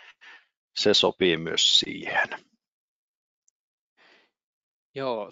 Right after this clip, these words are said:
Speaker 2: tosiaan ne korot on vähän noussut, niin minkä, minkä verran toi pitkä korko nyt euroalueella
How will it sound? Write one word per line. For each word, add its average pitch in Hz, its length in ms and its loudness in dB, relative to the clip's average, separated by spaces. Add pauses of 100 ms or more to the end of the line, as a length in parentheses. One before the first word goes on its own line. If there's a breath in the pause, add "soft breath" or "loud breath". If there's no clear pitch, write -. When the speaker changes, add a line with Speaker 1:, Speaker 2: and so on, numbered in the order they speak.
(100)
Speaker 2:
tosiaan 151 360 2
ne 143 80 -4
korot 170 320 2
on 143 100 2
vähän 151 240 4
noussut, 160 320 0
niin 143 80 -8
minkä, 202 360 4
minkä 208 340 4
verran 165 300 6
toi 143 280 6 (140)
pitkä 180 280 4
korko 135 380 2
nyt 139 140 -6 (140)
euroalueella 127 880 8